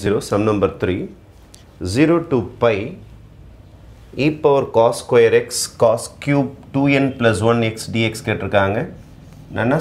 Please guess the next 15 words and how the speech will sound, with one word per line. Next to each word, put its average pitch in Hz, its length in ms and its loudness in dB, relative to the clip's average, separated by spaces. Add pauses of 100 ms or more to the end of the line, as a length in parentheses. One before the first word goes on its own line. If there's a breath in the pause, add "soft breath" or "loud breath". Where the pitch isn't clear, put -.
செய்றேன்னா, 120 380 2 (440)
let 110 200 -2 (120)
f - 180 -4
of 156 240 -2
x 120 200 -4
is 98 120 -2 (100)
equal 110 340 -2 (180)
to 107 80 0 (1700)
e - 20 2 (300)
power 120 360 4 (840)
cos 120 320 2
square 113 420 0 (220)
x - 240 -10 (1300)
cos 120 320 2 (240)
cube 139 480 2